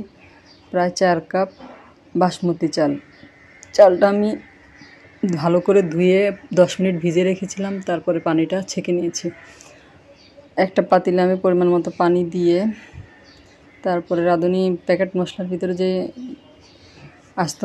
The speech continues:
মশলাগুলো ছিল, ওইখানকার যে অর্ধেক রেখেছিলাম, ওই অর্ধেকটা এখানে দিয়ে দিয়েছি। আর দিয়ে দিয়েছি আমি প্রায় তিন চা চামচের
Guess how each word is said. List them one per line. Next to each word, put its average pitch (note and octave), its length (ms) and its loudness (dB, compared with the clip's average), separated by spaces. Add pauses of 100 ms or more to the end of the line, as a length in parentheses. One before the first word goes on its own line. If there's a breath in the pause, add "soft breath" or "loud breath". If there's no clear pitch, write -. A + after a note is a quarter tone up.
মশলাগুলো F3+ 440 0 (100)
ছিল, F#3 140 -4 (680 loud breath)
ওইখানকার F3 480 0
যে F#3 140 2
অর্ধেক E3+ 280 -2
রেখেছিলাম, F#3 460 -4 (140)
ওই F3 160 0
অর্ধেকটা E3 360 -6
এখানে F3+ 180 -2 (100)
দিয়ে E3+ 200 4
দিয়েছি। E3+ 320 -2 (320)
আর E3 100 -2 (140)
দিয়ে E3 220 0
দিয়েছি E3 280 -2 (100)
আমি F#3 180 -4
প্রায় F3 220 -6 (1000 loud breath)
তিন F#3+ 160 0 (100)
চা F#3 100 0 (100)
চামচের F#3 340 -4